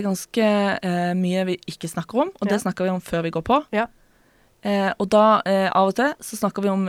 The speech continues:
Speaker 1: det som er vondt,
Speaker 2: Ja.
Speaker 1: trøster hverandre, gråter,
Speaker 2: Ja.
Speaker 1: eh,
Speaker 2: Det er litt latteryoga for å komme oss opp
Speaker 1: ja.
Speaker 2: igjen. Litt,
Speaker 1: Eh,
Speaker 2: ja.
Speaker 1: og så av og til så er det liksom vanskelig å gå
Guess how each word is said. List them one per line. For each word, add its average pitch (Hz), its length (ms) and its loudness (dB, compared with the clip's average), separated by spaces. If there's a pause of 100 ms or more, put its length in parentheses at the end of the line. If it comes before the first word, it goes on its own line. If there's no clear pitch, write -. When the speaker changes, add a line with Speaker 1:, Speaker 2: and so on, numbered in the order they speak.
Speaker 1:
det 180 120 -2
som 180 140 -6
er 185 100 -2
vondt, 311 340 -6 (120)
Speaker 2:
Ja. 214 80 2
Speaker 1:
trøster 226 180 -2
hverandre, 214 320 2
gråter, 208 640 -2 (160)
Speaker 2:
Ja. - 60 -6
Speaker 1:
eh, 180 960 -4
Speaker 2:
Det 208 100 -4
er 214 40 -2
litt 214 80 -4 (100)
latteryoga 180 380 -8
for 196 100 -12
å - 20 -18
komme 196 140 -4
oss 196 80 -8
opp 196 80 -4
Speaker 1:
ja. 202 220 4
Speaker 2:
igjen. 196 140 -6 (300)
Litt, 196 240 -8
Speaker 1:
Eh, 208 300 2
Speaker 2:
ja. 202 140 -8 (120)
Speaker 1:
og 202 360 2
så 208 240 -2 (120)
av 196 140 2
og 220 60 -2
til 214 100 -2
så 196 180 0
er 185 60 0
det 185 140 -6
liksom 185 120 -4
vanskelig 175 400 -4
å - 40 -10
gå 170 80 -2